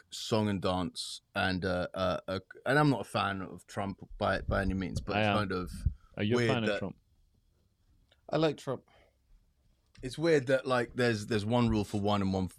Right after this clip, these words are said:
Speaker 1: f-, and not for the other. And
Speaker 2: Yeah.
Speaker 1: it's, uh, and it's, it's kind of, it's been, it's been skewed and, and portrayed as, "Okay, this guy's a traitor and this is something that's happening here, blah, blah, blah." But, um, when it happened to the,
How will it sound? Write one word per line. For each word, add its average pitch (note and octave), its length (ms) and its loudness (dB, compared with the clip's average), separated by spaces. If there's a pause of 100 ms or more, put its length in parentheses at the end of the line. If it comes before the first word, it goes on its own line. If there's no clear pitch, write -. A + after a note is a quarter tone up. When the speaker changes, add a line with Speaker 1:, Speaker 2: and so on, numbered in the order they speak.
Speaker 1:
f-, G#2+ 100 0
and G2+ 120 2
not G2 200 -2
for - 80 -2
the F2+ 120 2
other. D#2+ 200 -2 (200)
And A#2 100 -2
Speaker 2:
Yeah. A#2 140 6
Speaker 1:
it's, G#2+ 100 -2
uh, F2+ 280 -2
and F#2+ 140 -2
it's, - 160 -8
it's - 180 -12
kind G2 240 -2
of, E2+ 140 -6 (100)
it's F2+ 140 -6
been, F#2+ 320 -2 (100)
it's F#2 140 -10
been G2 220 0
skewed G2+ 580 2
and, F2+ 220 -2
and F#2 120 -4
portrayed G2 460 0
as, F2+ 140 -4
"Okay, F2 420 -4
this - 160 -8
guy's F2+ 300 -4
a E2 60 -14
traitor F#2 440 -2
and F2+ 100 -10
this F2+ 140 -10
is E2+ 80 -12
something F2 240 -6
that's E2+ 140 -14
happening F2 320 -8
here, F#2+ 180 -6
blah, E2+ 160 -10
blah, D#2 140 -14
blah." A2 300 -2 (420)
But, F#2+ 220 0 (440)
um, E2+ 480 -2
when F#2+ 160 -2
it - 80 -4
happened F2 480 -6
to D#2+ 320 -4
the, D2 160 -2